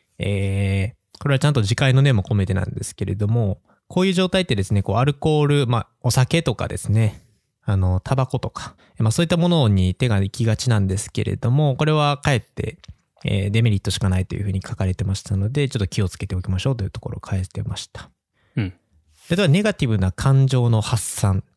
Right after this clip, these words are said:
Speaker 1: ていうところですね。えー、まあ、これは一番と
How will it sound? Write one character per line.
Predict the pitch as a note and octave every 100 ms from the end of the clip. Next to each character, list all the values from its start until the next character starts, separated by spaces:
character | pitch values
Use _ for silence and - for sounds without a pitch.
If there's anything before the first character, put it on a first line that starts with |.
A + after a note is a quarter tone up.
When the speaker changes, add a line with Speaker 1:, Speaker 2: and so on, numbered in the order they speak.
| _
Speaker 1:
て | G2+
い | F#2
う |
と | -
こ |
ろ | F#2
で | -
す | C3
ね。 | A#2+ - - _ _
え | A#2 A2 G#2 G#2 G2+
ー、 | - _ _ _ -
ま |
あ、 | G#2
こ |
れ | E3+
は | E3+ - _
一 | C#3+ G3
番 | E3+ G#2+
と | -